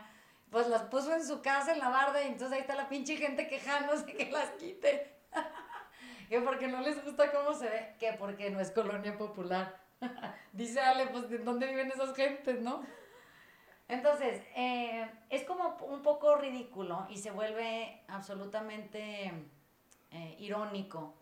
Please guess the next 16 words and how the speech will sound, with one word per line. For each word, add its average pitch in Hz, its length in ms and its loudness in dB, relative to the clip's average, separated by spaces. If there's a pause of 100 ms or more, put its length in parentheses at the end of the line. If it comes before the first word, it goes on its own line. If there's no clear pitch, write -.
(500)
que 220 80 2
existamos 226 840 -2
en, 196 240 -8
en 196 140 -10
una 220 180 -8
sociedad 208 560 -2
en 214 60 -10
donde 190 240 -6
todavía 196 380 0
se 214 180 -8
castiga, 185 800 -6 (640)
eh, 170 760 -8 (260)
la, 170 340 -4
la 180 140 -2
buena 190 340 -2
conducta 196 840 -4